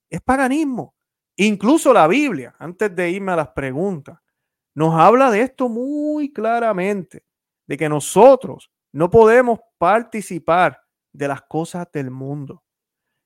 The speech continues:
Dice la primera carta del apóstol San Juan, capítulo dos, versículos quince al diecisiete. "No amen a este mundo ni las cosas que les ofrece,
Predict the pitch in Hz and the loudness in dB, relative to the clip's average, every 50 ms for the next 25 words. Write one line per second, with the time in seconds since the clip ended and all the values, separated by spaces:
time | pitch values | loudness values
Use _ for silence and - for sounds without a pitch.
0 | _ _ - - - - 262 262 262 254 - _ _ _ _ - 160 160 - - | _ _ -4 -4 0 4 6 6 6 4 2 _ _ _ _ 2 2 2 2 2
1 | 156 156 165 190 233 233 226 214 214 226 220 - - 220 208 208 196 - _ _ | 0 0 2 2 2 2 4 2 2 2 2 0 0 2 2 2 0 -4 _ _
2 | 143 135 165 180 190 196 - - 151 143 - - 170 185 185 - _ - 190 190 | -6 -2 0 0 0 -2 -4 -4 -4 -4 0 0 -2 -2 -2 -6 _ 0 0 0
3 | 185 - - - 160 147 143 151 190 180 143 127 120 - _ _ _ _ _ _ | 0 -2 -6 -4 -4 -4 -2 0 0 0 0 -2 -6 -12 _ _ _ _ _ _
4 | _ _ 196 143 - 202 208 190 226 226 214 196 170 147 143 175 196 220 240 - | _ _ -8 -4 -4 -4 -4 -4 -6 -2 0 0 0 2 2 0 0 0 -2 -6
5 | - - _ _ _ _ 139 135 151 143 - - - 185 180 - 208 202 190 180 | -14 -20 _ _ _ _ -2 -2 -2 -2 -2 -6 -8 -10 -8 -6 -4 -2 -2 -2
6 | 165 - - 190 202 226 214 - - 208 170 147 139 139 131 123 - 135 - - | -4 -6 -10 -10 -10 -8 -6 -6 -4 -4 -4 -4 -6 -8 -8 -8 -12 -16 -14 -10
7 | - 135 165 175 165 - - _ _ _ _ _ _ _ _ _ _ _ _ - | -6 -2 -2 -2 -2 -4 -12 _ _ _ _ _ _ _ _ _ _ _ _ -4
8 | 135 165 190 202 214 240 262 262 269 233 190 185 202 185 _ - 226 196 156 151 | -2 2 2 4 4 2 2 0 -2 -4 -4 -6 -6 -8 _ -8 -8 -6 -4 -4
9 | 175 226 247 247 240 254 247 226 185 156 143 143 - _ - 170 196 202 - 233 | -4 -4 -4 0 2 2 4 4 2 0 -2 -4 -6 _ -4 -2 -2 -2 -4 -6
10 | - - 175 151 143 135 131 - - 135 131 147 156 - - 117 143 _ | -4 -4 -4 -6 -4 -6 -8 -10 -8 -6 -6 -6 -6 -8 -10 -18 -20 _